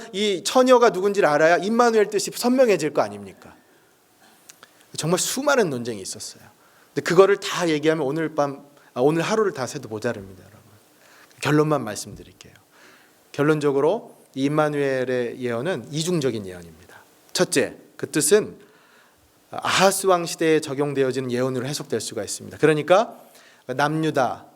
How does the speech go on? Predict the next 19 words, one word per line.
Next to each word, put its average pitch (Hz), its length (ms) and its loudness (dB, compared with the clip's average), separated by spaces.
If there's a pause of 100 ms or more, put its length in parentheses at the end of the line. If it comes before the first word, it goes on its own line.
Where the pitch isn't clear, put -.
(160)
시대에 - 240 -6
하나님께서 175 520 0
함께 240 300 4
하셔서 165 340 2
그들을 160 680 2
지켜주시겠다고 147 840 -4
하는 107 160 -8
예언이 104 200 -6
첫 170 180 -8
번째라는 95 480 -8
것이죠. - 340 -20 (200)
두 208 140 4
번째, 151 400 2 (600)
두 147 100 -10
번째 170 200 2
우리가 165 180 4
너무나 175 280 4
잘 165 140 0
알죠. 156 520 0